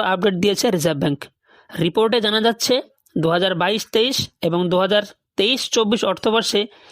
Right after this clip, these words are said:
জিডিপির শূন্য দশমিক দুই শতাংশ রাজস্ব ঘাটতি দেখা গিয়েছে। তাই রাজ্যগুলিকে সতর্ক করে আরবিআই এর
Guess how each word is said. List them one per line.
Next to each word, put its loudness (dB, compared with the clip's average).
জিডিপির 2
শূন্য 0
দশমিক 2
দুই 2
শতাংশ -2
রাজস্ব -2
ঘাটতি -2
দেখা 0
গিয়েছে। 0
তাই 0
রাজ্যগুলিকে 0
সতর্ক 0
করে 4
আরবিআই 0
এর -2